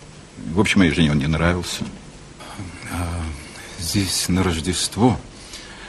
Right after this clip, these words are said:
моя дочь получила вдруг дорогой подарок с визитной карточкой Артура Нику. Я очень хотел, чтобы она всё это отослала обратно, но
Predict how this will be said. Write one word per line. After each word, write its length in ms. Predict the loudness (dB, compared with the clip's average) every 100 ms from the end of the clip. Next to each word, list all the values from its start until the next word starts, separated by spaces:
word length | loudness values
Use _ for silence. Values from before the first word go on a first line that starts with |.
| -16 -16 -16 -16 0
моя 300 | 6 8 8
дочь 400 | 8 6 6 2 -2 -18 -20 -20 -18 -16 -18 -20 -20 -18 0
получила 380 | 4 4 6 6
вдруг 360 | 6 6 4
дорогой 360 | 4 6 6 6
подарок 560 | 4 4 4 2 -4 -6
с 140 | -2
визитной 360 | 2 2 2 0
карточкой 540 | 2 2 2 -2 0
Артура 300 | 0 -2 -4
Нику. 320 | -2 -4 -6 -12 -14 -18 -18 -18 -18 -18 -18 -18 -18 -18 -18 -2
Я 340 | 6 6 6 4 0 -4 -2 2
очень 220 | 4 6
хотел, 260 | 4 2 0
чтобы 260 | 2 4
она 240 | 6 6 4
всё 180 | 4 4
это 300 | 4 4 4
отослала 380 | 4 4 4
обратно, 380 | 6 6 6 6
но 300 | 6 6 4